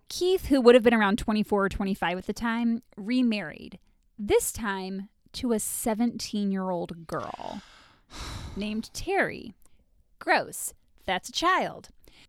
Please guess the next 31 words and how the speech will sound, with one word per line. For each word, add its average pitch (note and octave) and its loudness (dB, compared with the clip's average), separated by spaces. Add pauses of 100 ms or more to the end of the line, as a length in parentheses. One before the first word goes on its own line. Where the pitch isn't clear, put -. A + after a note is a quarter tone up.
(100)
Like C4 6
Tammy, F#3 -6 (360)
Keith D#4+ 0
met A#3 2
Terry G3 -2 (100)
at D4+ 2 (320)
Linda F#3 -2
Curtis's D#4+ -4
modeling D4 -2
company, D#3 -14 (220)
Galaxy G#3+ 0
Productions. - -8 (840)
Keith E4 -4
and A#4 0
Terry A3+ 2
would G#3+ 2
eventually G3+ -2
divorce, F3+ -2
but - -4
not G#3+ -2
before F#4 0
having B3 2
two B3 -2
kids G#3+ -6
together, E3 -6
so G3 -8
they F#3+ -6
were F4+ -2
together C#4 -2
for A#3 -2
a, F3 -2